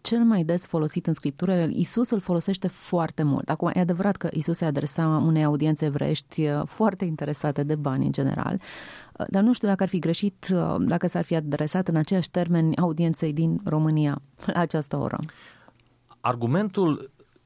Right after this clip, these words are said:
Speaker 2: preponderenței sau a prezenței vaste a învățăturii despre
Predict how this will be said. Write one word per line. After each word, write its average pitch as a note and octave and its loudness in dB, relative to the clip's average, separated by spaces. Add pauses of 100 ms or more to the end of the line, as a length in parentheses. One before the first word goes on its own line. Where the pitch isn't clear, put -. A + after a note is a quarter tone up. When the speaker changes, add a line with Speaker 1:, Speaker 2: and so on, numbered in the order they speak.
(760)
Speaker 2:
preponderenței B2 0
sau G#2 0
a G2+ 0
prezenței B2 0
vaste G2+ 0
a A2 0
învățăturii A2 0
despre B2+ 0